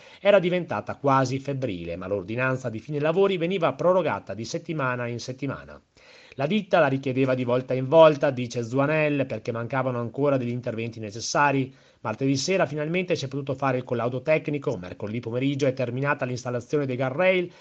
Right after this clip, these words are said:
e così alle diciotto, quando è scaduta l'ultima ordinanza, il ponte è stato aperto.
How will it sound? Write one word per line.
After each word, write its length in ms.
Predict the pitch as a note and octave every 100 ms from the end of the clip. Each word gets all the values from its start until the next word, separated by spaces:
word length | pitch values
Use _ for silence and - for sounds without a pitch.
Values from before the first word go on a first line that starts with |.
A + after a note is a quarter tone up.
| - -
e 80 | G3
così 280 | A3 F3 C#3+
alle 140 | A#2+
diciotto, 540 | B2 D3 - E2 - G#2
quando 240 | A#2 A2+
è 20 |
scaduta 380 | - B2 C3+ C3+
l'ultima 340 | D3 D#3 C#3+
ordinanza, 500 | C#3+ D3 D3+ F#2 -
il 100 | G#2
ponte 360 | G#2+ G#3 F#3+ G3
è 40 |
stato 240 | F#3 B2+ D3
aperto. 500 | C#3 F2+ - -